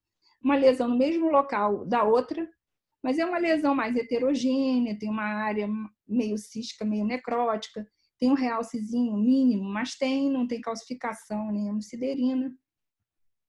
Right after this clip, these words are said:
Na difusão, tem uma areazinha pequenininha de difusão restrita aqui e aqui.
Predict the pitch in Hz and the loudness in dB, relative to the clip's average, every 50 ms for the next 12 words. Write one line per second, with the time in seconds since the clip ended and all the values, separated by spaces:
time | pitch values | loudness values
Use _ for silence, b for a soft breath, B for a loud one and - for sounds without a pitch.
0 | _ _ _ _ _ _ _ _ _ _ _ _ _ b b b b b b b | _ _ _ _ _ _ _ _ _ _ _ _ _ b b b b b b b
1 | b b b _ - 247 311 349 302 285 - - - 311 302 277 254 254 233 214 | b b b _ 0 2 2 2 2 0 -2 -6 -4 -2 -2 0 0 0 0 0
2 | 202 208 214 247 254 240 233 226 233 240 233 226 220 226 240 233 226 - 381 403 | -2 -2 -2 -2 -2 -2 -2 -2 -2 -2 -2 -2 -2 -4 -4 -6 -4 -6 -6 -6
3 | - - 349 349 330 302 285 277 285 285 277 247 214 214 208 208 240 247 - - | -6 -6 -2 0 2 2 4 4 4 4 2 2 0 -4 -6 -8 -8 -10 -8 -8
4 | 226 214 220 220 233 226 214 214 - - - 220 220 214 - 214 208 214 - - | -8 -6 -4 -4 -4 -4 -4 -6 -8 -8 -8 -8 -8 -8 -8 -10 -10 -10 -10 -10
5 | 202 196 226 240 262 262 - - 285 269 277 285 - | -6 -4 -4 -6 -6 -6 -4 -4 -4 -4 -4 -8 -10